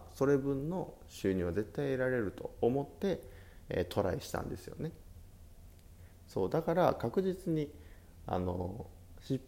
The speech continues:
敗するか成功するかは正直わからないけど、自分の中で成長は絶対あるだろうと。今より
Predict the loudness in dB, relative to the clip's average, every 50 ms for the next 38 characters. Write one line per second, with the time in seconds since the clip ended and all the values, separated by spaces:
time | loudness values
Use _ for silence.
0 | 0 2 2 2 2 2 4 4 6 6 4 4 6 6 6 6 6 4 4 4
1 | 4 0 2 2 2 0 0 2 4 6 6 6 6 2 0 0 -2 2 2 2
2 | 2 4 2 -2 -2 -4 0 2 4 4 2 0 -4 -4 -2 -2 0 0 0 0
3 | 0 0 2 4 4 2 2 0 0 4 4 4 4 2 0 0 0 0 0 -2
4 | 0 2 2 4 4 4 2 2 0 0 -4 -6 -12 -16 -16 -18 -18 -18 -16 -16
5 | -16 -16 -18 -8 0 2 4 4 4 4 4 2 2 2 2 2 0 0